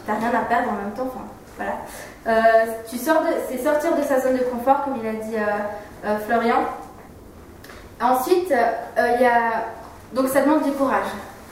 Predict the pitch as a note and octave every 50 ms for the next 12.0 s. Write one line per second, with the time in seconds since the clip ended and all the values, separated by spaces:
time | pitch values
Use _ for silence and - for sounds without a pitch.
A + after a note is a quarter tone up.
0 | - - G#3+ G#3+ G3+ - - - A3 - - B3 A#3+ - - A3 G#3+ - A3+ G#3+
1 | G#3+ G3+ - - C4 C4+ - - - G#3 G3+ G3+ G#3 F#3 - - - A3 G#3+ G#3+
2 | - A3 G#3+ G3+ G3+ G3+ A3+ C#4+ - - - - - - - - - - - -
3 | - - - A3+ A3+ A3+ A3+ A3+ A3+ A3+ A3+ A3 A3 A#3+ B3 B3 B3+ - C4+ A#3+
4 | A3 A3 A3 A3 G#3+ - - - - - - A#3+ B3 B3+ C4 - - F4 F#4 F#4
5 | - - - - A#3 B3 B3+ B3 A#3+ A#3+ A#3+ B3+ A#3 G#3 - C#4+ D#4 D#4+ E4+ F#4
6 | F4+ E4+ D#4 C4+ C4 B3+ B3+ - C4+ C4 - C4 B3+ A#3 A#3 A#3 A3+ A3+ - C4
7 | C4 C#4 D4 E4 D#4+ D#4+ - - A#3+ C4+ C#4+ C#4 C#4 - A#3 A3+ G#3+ - G#3 A3
8 | A3 A3 - A#3 A#3 A3+ A3 G#3+ G#3+ A3 A3 G#3+ - C#4 - - C4+ A#3 A#3 A#3+
9 | A#3+ A#3 A3 G#3+ G#3 G#3 G3+ G3+ G3+ - - - - - - A#3 A#3 A#3 A#3+ A#3
10 | A3+ A#3+ C4+ D4 C#4+ B3+ - C4+ C4+ D4 C#4 - - A3+ A3+ A3+ A3+ A3 B3+ C#4
11 | D4+ C4+ A3+ A3 G#3+ A3 - C4+ C4+ C#4 - - C#4 - G3+ A#3 C4 - -